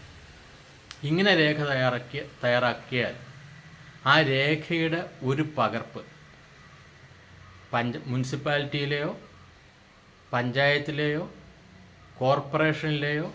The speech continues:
അതിനായി ചുമതലപ്പെടുത്തപ്പെട്ട ഉദ്യോഗസ്ഥൻ്റെ പക്കൽ ഏൽപ്പിക്കണം. ഇനി ആരുടെ പേരാണോ ഉചിത സമയത്ത് തീരുമാനമെടുക്കുന്നതിനായി ഈ അഡ്-,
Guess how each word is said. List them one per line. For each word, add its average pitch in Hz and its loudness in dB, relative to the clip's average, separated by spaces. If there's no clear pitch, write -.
അതിനായി 156 4
ചുമതലപ്പെടുത്തപ്പെട്ട 147 -2
ഉദ്യോഗസ്ഥൻ്റെ 120 -2
പക്കൽ 113 -6
ഏൽപ്പിക്കണം. 113 -8
ഇനി 175 4
ആരുടെ 196 4
പേരാണോ 160 4
ഉചിത 180 0
സമയത്ത് 160 2
തീരുമാനമെടുക്കുന്നതിനായി 147 -2
ഈ - 0
അഡ്-, 131 -2